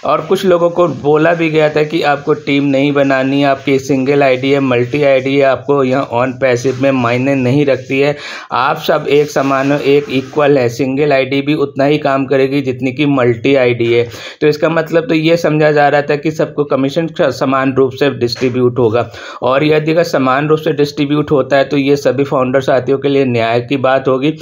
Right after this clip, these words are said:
मगर जिनकी बड़ी टीम है वो शायद वो ये नहीं चाहेंगे कि सबको समान रूप से, अ, commissions मिले और सबको समान benefits मिले। वो अपनी team बता रहे हैं, लाखों पे टीम है, किसी, किसी की कुछ है, वो डे वन से अपने पचास लाख का चेक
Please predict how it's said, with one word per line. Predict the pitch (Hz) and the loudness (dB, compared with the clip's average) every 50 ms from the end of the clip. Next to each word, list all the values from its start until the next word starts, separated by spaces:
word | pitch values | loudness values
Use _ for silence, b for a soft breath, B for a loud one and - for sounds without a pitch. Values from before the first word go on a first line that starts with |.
| B B B B B | B B B B B
मगर | - 127 135 156 147 | -2 0 0 0 0
जिनकी | 147 151 151 151 165 | 0 -2 -2 -4 -4
बड़ी | 156 143 139 139 147 147 | -2 0 0 0 0 0
टीम | 147 151 143 139 147 | 0 0 2 2 2
है | 147 147 | 4 4
वो | 147 139 | 2 2
शायद | 143 151 139 139 127 | 2 2 2 2 2
वो | 135 139 | 2 2
ये | 135 131 135 135 | 2 2 2 2
नहीं | 131 120 120 127 127 156 160 156 | 0 0 -2 -2 -2 -2 -2 0
चाहेंगे | 156 143 139 135 135 139 139 135 | 0 0 0 0 0 -2 -2 -2
कि | 147 | -2
सबको | 147 - 151 127 - 143 139 | -2 -2 -2 -2 0 -2 -2
समान | - 147 127 123 123 127 127 123 | 0 0 0 0 0 0 0 0
रूप | 131 127 120 | -2 -2 -2
से, | - 139 139 139 139 B B B B B B | 0 0 2 0 0 B B B B B B
अ, | 123 120 117 | -2 -2 -2
commissions | 120 127 120 120 127 123 123 143 139 139 139 - | 0 0 0 0 0 0 2 2 0 0 0 -2
मिले | 139 135 135 135 139 143 | -2 0 0 2 2 2
और | 139 139 135 | 2 0 0
सबको | - 143 127 127 - - 139 | 0 -2 -2 -2 -2 -2 -2
समान | 139 - 139 123 123 123 123 127 123 | -2 0 0 0 0 0 0 0 0
benefits | 113 120 120 113 117 107 104 127 113 - - | 0 0 0 0 0 -2 -2 -2 -2 -2 -4
मिले। | 123 117 117 113 113 110 | -2 -2 0 0 0 0
वो | 110 123 147 | 0 0 -2
अपनी | - 123 123 - 139 135 | -2 -2 -4 -4 -4 -4
team | 123 - 123 135 135 139 | -4 -2 0 0 2 2
बता | 135 127 123 131 123 123 | 0 0 0 0 2 2
रहे | 123 131 131 | 2 2 2
हैं, | 143 143 143 139 139 - - - | 2 0 0 -2 -2 -4 -8 -6
लाखों | 120 117 117 127 - - 131 127 | -4 -2 -2 -2 -2 -4 -4 -2
पे | 131 143 | -2 -4
टीम | 139 - 143 127 127 131 | -2 -2 0 0 2 2
है, | 135 135 | 0 0
किसी, | 135 139 135 - 139 143 | 0 -2 -4 -2 -2 -2
किसी | 135 135 135 120 127 123 | -2 -2 -4 -2 -2 -2
की | 117 127 123 | -2 -2 -4
कुछ | 120 123 139 139 127 - | -2 -2 -4 -2 0 0
है, | 147 160 156 156 B B B B B B B | 0 0 0 -2 B B B B B B B
वो | 143 139 | -2 -2
डे | 139 135 113 139 151 156 | -2 -2 -2 0 0 2
वन | 151 151 147 151 151 | 2 2 0 0 0
से | 151 175 160 | 0 0 0
अपने | 151 - 156 156 | 0 0 -2 -2
पचास | 151 156 156 143 - 139 135 139 143 143 | -2 -2 -2 0 0 0 0 0 0 0
लाख | 135 139 139 127 - - | 0 0 0 0 0 -2
का | 147 | -4
चेक | 131 - - 139 139 139 139 - | -2 -2 0 2 2 0 0 -4